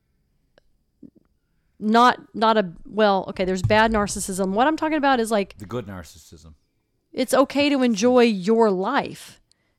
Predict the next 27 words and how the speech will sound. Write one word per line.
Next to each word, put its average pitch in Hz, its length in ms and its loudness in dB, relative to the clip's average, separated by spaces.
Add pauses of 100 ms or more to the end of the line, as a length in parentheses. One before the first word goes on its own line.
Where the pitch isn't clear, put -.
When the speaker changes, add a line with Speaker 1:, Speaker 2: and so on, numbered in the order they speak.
(120)
Speaker 1:
It's - 140 -8
okay 247 440 2
to 240 200 -6
enjoy 226 600 2
your 202 400 -2
home 240 500 -2
and 180 160 -8
your 180 120 -8
family 226 520 -4
and 180 120 -8
your 175 100 -8
kids 202 480 -2
and 180 120 -6
your 180 140 -6
activities 180 760 -8
and 180 280 -4
Speaker 2:
Yeah. 170 220 -2 (500)
Speaker 1:
to 240 100 -4
be 233 140 0
focused 262 480 0
on 214 380 -2
what 214 320 0 (1120)
earthly 339 380 2
things. - 640 -6 (360)
That's 262 280 -2
okay. 302 400 -2 (420)
Speaker 2:
Yeah. 87 260 0